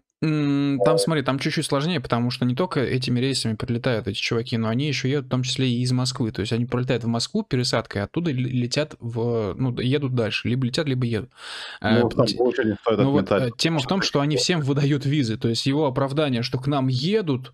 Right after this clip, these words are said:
Speaker 1: и нам че с ними делать, оно вот просто вот рушится об слова: "А зачем визы вы даете?"
Speaker 2: Да,
Speaker 3: Ну,
Speaker 2: нюанс.
Speaker 3: они ж ничего не нарушали, просто сказали: "Ну вот, мы едем транзитом, вот туда, туда, туда". Говорит:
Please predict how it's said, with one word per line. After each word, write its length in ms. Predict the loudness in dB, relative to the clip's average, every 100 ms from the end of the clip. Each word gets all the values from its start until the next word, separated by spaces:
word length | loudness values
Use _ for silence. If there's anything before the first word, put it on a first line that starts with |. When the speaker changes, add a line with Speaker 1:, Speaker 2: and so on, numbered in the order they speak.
| -20 -20 -2
Speaker 1:
и 120 | 0
нам 180 | 2 0
че 180 | 0 0
с 120 | 0
ними 160 | 0
делать, 360 | 0 0 0 0
оно 280 | 0 2 0
вот 240 | 0 0
просто 320 | 0 0 0 0
вот 240 | 0 0
рушится 540 | -2 0 -2 -2 -2
об 100 | -2
слова: 380 | 0 0 2 0
"А 160 | 0 0
зачем 260 | 0 0
визы 240 | 0 0 0
вы 80 | 0
даете?" 380 | 0 -2 -4 -10 _ _ _ _ _ _ _ _ _
Speaker 2:
Да, 300 | -6 0 0
Speaker 3:
Ну, 20 | 2
Speaker 2:
нюанс. 300 | 4 4 4
Speaker 3:
они 100 | 2
ж 40 | 0
ничего 200 | 0 2
не 80 | 4
нарушали, 480 | 4 2 2 0 2
просто 340 | 0 -2 -4
сказали: 320 | -6 0 0
"Ну 120 | 0 0
вот, 240 | 0 -4 -18 -4
мы 100 | 0
едем 240 | 2 2 2
транзитом, 580 | 2 2 0 0 0
вот 200 | 0 0
туда, 220 | 0 2 0
туда, 240 | 2 0
туда". 140 | 2 -2
Говорит: 180 | -4